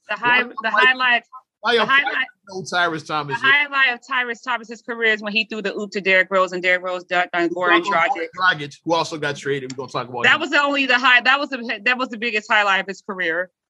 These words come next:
Speaker 2: And
Speaker 1: was
Speaker 2: we're gonna
Speaker 1: throwing
Speaker 2: talk
Speaker 1: the
Speaker 2: about
Speaker 1: oop to
Speaker 2: Derrick
Speaker 1: Derrick
Speaker 2: Rose.
Speaker 1: Rose.
Speaker 2: Let's talk about Rose since we there. Like, we're not new at this. Derrick
Speaker 1: Yeah.
Speaker 2: Rose returns to the Knicks. Like,
Speaker 1: Nice.
Speaker 2: three forty-five, something like that. Something like that, I wanna say.
Speaker 1: Yeah. And I'm so happy for Rose because he, he's, this is his second act. Rose is getting a second act 'cause people wrote him off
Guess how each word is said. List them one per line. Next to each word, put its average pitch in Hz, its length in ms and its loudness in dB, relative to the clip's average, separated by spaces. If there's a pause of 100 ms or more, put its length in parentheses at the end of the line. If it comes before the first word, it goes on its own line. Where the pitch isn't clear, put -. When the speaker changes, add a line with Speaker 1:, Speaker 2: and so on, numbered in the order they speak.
(100)
Speaker 2:
And 185 80 2
Speaker 1:
was 180 60 0
Speaker 2:
we're 190 80 0
gonna 208 120 4
Speaker 1:
throwing 202 160 6
Speaker 2:
talk - 40 -10
Speaker 1:
the - 60 2
Speaker 2:
about - 80 -2
Speaker 1:
oop - 40 -16
to - 60 -6
Speaker 2:
Derrick 175 240 0
Speaker 1:
Derrick 190 140 2
Speaker 2:
Rose. 170 140 0
Speaker 1:
Rose. 147 140 -6
Speaker 2:
Let's 196 140 -10
talk 247 180 6
about 170 240 2
Rose 139 320 -2
since 139 120 -10
we 180 120 0
there. 143 240 2
Like, 135 140 -6
we're 185 100 -4
not 185 220 2
new 143 160 -2
at 143 80 -2
this. 156 240 -6 (260)
Derrick 151 320 4
Speaker 1:
Yeah. 123 120 0 (200)
Speaker 2:
Rose 190 240 2
returns 147 440 0
to 147 60 -2
the 131 120 -2
Knicks. 139 420 0 (400)
Like, 143 140 0
Speaker 1:
Nice. 180 240 -2
Speaker 2:
three 233 160 -8 (240)
forty-five, 156 540 2
something 156 180 -8
like 147 160 -8
that. 160 180 -4 (640)
Something 151 140 -6
like 139 160 -6
that, 139 100 -6
I 139 60 -8
wanna 139 200 -12
say. 139 320 -18
Speaker 1:
Yeah. 196 320 4 (240)
And 320 100 4
I'm 415 140 4
so 440 200 0
happy 262 300 2
for 208 140 -8
Rose 196 240 -2
because 214 300 -6
he, 233 320 -2
he's, 269 220 0
this 269 180 0
is 262 100 -4
his 277 160 -2
second 247 360 0
act. 180 440 0
Rose 233 280 0
is 220 100 -8
getting 208 180 0
a 202 60 -6
second 180 360 -2
act 151 460 -2
'cause 190 100 -8
people 254 320 0
wrote 220 160 2
him 208 140 -4
off 196 220 0